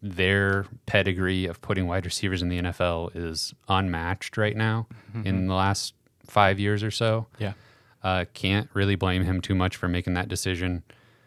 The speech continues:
Speaker 1: It is interesting, though. I looked at Ohio State's recruiting class of the commits they already have.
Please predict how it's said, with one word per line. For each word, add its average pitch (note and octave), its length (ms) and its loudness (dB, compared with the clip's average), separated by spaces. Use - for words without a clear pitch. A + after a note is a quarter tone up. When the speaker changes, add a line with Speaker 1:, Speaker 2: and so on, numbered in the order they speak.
Speaker 1:
It G#2 240 -2
is C#3 300 4
interesting, D3+ 640 2
though. F2 480 0
I F2+ 120 -2
looked G2 300 0
at A#2+ 140 4
Ohio G#2+ 320 4
State's B2 380 -2
recruiting C3+ 400 0
class G2+ 420 4
of F#2+ 60 -8
the G2 60 -6
commits G2+ 380 0
they G#2+ 140 4
already A#2 220 6
have. A2 500 4